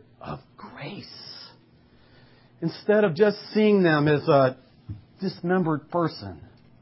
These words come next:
And I think even in this congregation, we, we might be surprised at what some people have been through. And if we would just hear their story, maybe all of a sudden we might be a little more gracious to realize, "Wow, he or she has,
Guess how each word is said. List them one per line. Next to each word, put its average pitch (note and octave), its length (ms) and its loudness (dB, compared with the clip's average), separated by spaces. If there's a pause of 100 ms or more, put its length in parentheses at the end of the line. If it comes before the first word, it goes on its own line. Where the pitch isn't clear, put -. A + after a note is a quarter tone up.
(1120)
And D#3+ 100 0
I G3 80 2
think F#3+ 200 0
even G#3 240 0
in F3+ 100 2
this G3 160 -4
congregation, G3 800 -2
we, G3 200 -4
we A#3 240 -6
might G#3 220 -2
be F#3+ 120 -4
surprised - 1000 -8
at C3+ 80 -2
what E3 260 -2
some F#3+ 220 -8
people G3 340 -4
have B2+ 240 -4
been F3+ 260 -2
through. A#2+ 320 -8 (360)
And C#3 80 -2
if C3+ 80 -6
we A#3 140 0
would G3+ 160 2
just G3+ 200 -2
hear A#3 260 0
their G3 140 -2
story, G#3+ 500 0
maybe G3+ 280 2
all G3 140 4
of A3 80 2
a G3+ 120 -2
sudden G#3 220 2
we F#3+ 120 0
might A3 200 2
be F3+ 140 -2
a C3 80 0
little A#3 440 0
more A3+ 260 -2
gracious F3+ 640 -10 (680)
to F3+ 120 -2
realize, F3+ 340 0
"Wow, G3 720 2 (160)
he A#3 400 4
or C3+ 100 0
she A3+ 420 -2
has, D3 240 -2